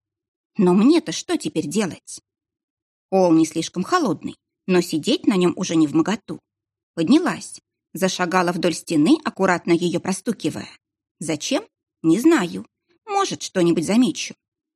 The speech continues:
Тайник какой-нибудь, оставленный предыдущей жертвой.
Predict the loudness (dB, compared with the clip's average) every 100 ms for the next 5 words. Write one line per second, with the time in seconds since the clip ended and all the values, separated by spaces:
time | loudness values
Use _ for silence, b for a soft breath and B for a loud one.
0 | _ 0 2 2 0 -6 -4 0 0 0
1 | -4 -16 _ _ -10 -10 -2 -2 0 -2
2 | -2 -2 0 -2 -4 -6 -4 -4 -6 -18